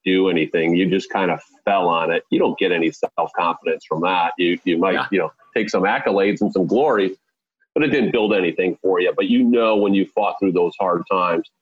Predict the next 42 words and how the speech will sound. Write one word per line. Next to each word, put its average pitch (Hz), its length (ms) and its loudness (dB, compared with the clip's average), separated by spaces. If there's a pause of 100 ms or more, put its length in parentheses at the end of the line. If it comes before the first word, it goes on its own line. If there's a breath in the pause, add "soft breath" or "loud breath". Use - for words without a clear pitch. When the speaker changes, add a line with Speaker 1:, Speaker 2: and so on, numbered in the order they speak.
(320)
Speaker 1:
um, 82 380 0 (160)
you 101 80 2
know, 92 100 2
that, 92 160 0
that 120 240 -2
builds 98 300 0
something 90 480 0
and 87 140 2
that 90 200 -2
builds 90 240 0
confidence 87 640 -2
that, 90 180 0
hey, 95 340 0
you 92 120 0
know, 85 140 0 (180)
whether 113 340 2
it's, 95 240 -4 (200)
you 95 100 0
know, 82 100 0
something 87 440 0
new 101 220 2
like 92 220 -2
we're 85 160 2
all 101 220 0
dealing 98 380 2
with 101 200 -2
right 92 220 0
now, 104 300 0 (420)
uh, 87 360 0 (360)
you 98 120 0
know, 98 140 2
you, 95 260 2
you 90 200 0
come 98 160 0
back 95 200 -2
and 92 100 -2
say, 90 140 0
"Hey, 98 120 0
I've 104 260 -2
been 104 220 0
through 87 360 0 (800)
tough 95 200 -4